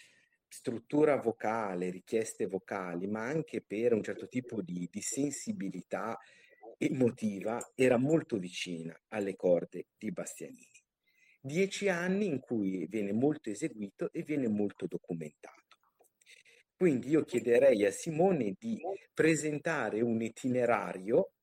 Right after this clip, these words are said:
tra questi dieci anni di Posa in cui si vedono le crescite tecniche, stilistiche, gli approfondimenti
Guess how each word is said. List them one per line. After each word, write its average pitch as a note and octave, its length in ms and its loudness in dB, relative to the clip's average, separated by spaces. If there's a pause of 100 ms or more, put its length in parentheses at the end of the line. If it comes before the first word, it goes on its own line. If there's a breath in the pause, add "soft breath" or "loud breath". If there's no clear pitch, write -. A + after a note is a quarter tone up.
(140)
tra A2+ 220 2
questi B2 500 -6
dieci C#3+ 480 -2
anni F2 560 0
di D#3 160 -10
Posa G2+ 480 4 (360 loud breath)
in F#3+ 180 2
cui E3 200 4
si F3 220 -4
vedono A#2 760 2 (200 soft breath)
le G#2+ 160 -2
crescite C#3+ 840 -2 (340 soft breath)
tecniche, B2+ 640 2
stilistiche, A#2+ 880 -8
gli A#2+ 220 0
approfondimenti A2+ 1160 -4